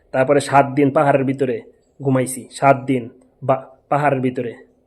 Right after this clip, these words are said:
বুঝেন তো, শীতের দিন, তাও শীতের বেলা, তাও জ্যাকেট ছিল না।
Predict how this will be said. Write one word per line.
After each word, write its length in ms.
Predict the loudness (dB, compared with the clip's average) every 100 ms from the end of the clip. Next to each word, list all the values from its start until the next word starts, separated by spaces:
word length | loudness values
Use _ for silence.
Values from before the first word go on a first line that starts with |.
| _ -4
বুঝেন 260 | 0 2 2
তো, 100 | -2
শীতের 320 | -2 2 2
দিন, 140 | 0 -6
তাও 160 | -4 -4
শীতের 320 | -2 0 2
বেলা, 200 | 2 -2 -8 _ _ -6
তাও 80 | 0
জ্যাকেট 280 | 4 4 2
ছিল 120 | 2 0
না। 120 | 0